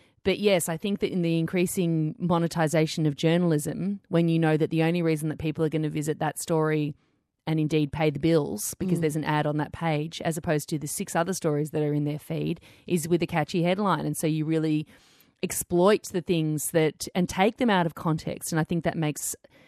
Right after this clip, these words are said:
Speaker 1: you know, interviewees really nervous about that. On the flip side of this is the fellow who is, uh, live tweeting his book of philosophy, Kanye West, who we touched on last week, and he's been tweeting up a storm once again,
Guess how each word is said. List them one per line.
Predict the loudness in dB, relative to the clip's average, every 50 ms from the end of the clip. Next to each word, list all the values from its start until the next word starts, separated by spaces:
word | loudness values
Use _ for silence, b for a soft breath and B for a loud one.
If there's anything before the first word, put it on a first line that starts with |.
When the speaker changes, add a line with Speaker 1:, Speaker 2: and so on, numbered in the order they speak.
| b b b b b b b b b b b
Speaker 1:
you | -4 -4
know, | 0 2
interviewees | 2 4 4 4 4 4 6 6 6 4 2 0 -4
really | -4 -2 0 2 2 2 2 2 2 2 2 2 2 2 2 2 0 0 0 0 0
nervous | 2 4 4 4 4 2 0 -2 -2
about | 0 0 0 -2 0 -2
that. | -2 -2 -2 -4 _ _ 4
On | 6 6 8
the | 6
flip | 4 2 -2 -4 -2
side | 2 4 6 6 6
of | 4 4 2
this | 2 2 2 0 -2
is | -2 0
the | 2 2 2 2
fellow | 2 2 4 4 6 4
who | 4 4 4 4
is, | 2 2 -2 -4 -2
uh, | 0 2 2
live | 4 6 6 6 6 6
tweeting | 2 2 0 2 2 4 4 4
his | 2 2 0
book | -2 -2 -2 -2
of | -4
philosophy, | -2 0 0 0 0 0 -2 -6 -4 -6 -6 -6
Kanye | -2 0 2 2 4 4 4 6
West, | 4 4 2 2
who | 0 -2
we | 0 0
touched | 0 -2 -4 -2 0 0
on | 2 2 4
last | 2 2 0 0 2
week, | 2 2 2 0 -2
and | -2 0 0
he's | 0 0 0
been | 0 0 0
tweeting | 0 -2 -2 -2 0 0 0 0
up | 0 0
a | -2
storm | -2 0 2 2 2 2 0
once | -2 -4 -4
again, | -4 -2 0 0 2 0 0